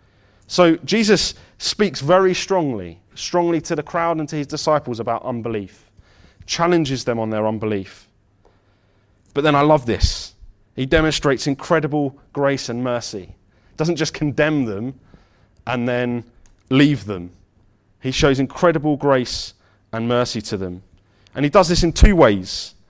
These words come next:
The first way that he does it is obviously by doing an astonishing miracle. He yet again,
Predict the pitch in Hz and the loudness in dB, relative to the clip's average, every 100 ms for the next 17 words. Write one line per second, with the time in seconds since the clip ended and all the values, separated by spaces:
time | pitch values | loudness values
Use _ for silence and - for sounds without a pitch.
0 | _ _ _ _ _ - 135 - 190 180 | _ _ _ _ _ -12 -4 2 2 2
1 | 165 143 113 120 120 123 135 _ - 151 | 0 0 0 -2 -2 -2 -6 _ -2 0
2 | 180 170 170 165 156 185 185 185 175 - | 0 0 0 0 2 2 2 -2 -4 -4
3 | 196 190 - 190 190 220 208 - 92 - | -2 -2 -4 -4 -2 0 -2 -6 -12 -14
4 | _ _ _ _ _ _ _ _ _ _ | _ _ _ _ _ _ _ _ _ _
5 | _ _ _ _ _ _ _ _ _ - | _ _ _ _ _ _ _ _ _ -6
6 | 185 175 190 175 202 143 190 214 131 95 | -4 0 -2 0 -4 0 0 0 -2 -6